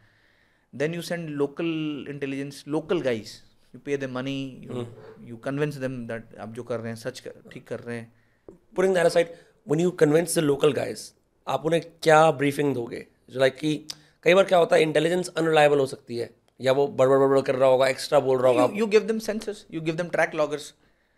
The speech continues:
Speaker 2: What, what are those?
Speaker 1: Uh, track log-, logger basically क्या है? You switch on the track logger,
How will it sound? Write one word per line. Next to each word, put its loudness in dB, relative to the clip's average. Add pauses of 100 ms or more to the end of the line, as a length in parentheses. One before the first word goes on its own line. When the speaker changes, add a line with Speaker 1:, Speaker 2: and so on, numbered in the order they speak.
(520)
Speaker 2:
What, 0
what 2
are 6
those? -2 (2250)
Speaker 1:
Uh, -6 (1500)
track 2
log-, -2
logger 0
basically -8
क्या -2
है? -6
You -10
switch -10
on -4
the -6
track -2
logger, -12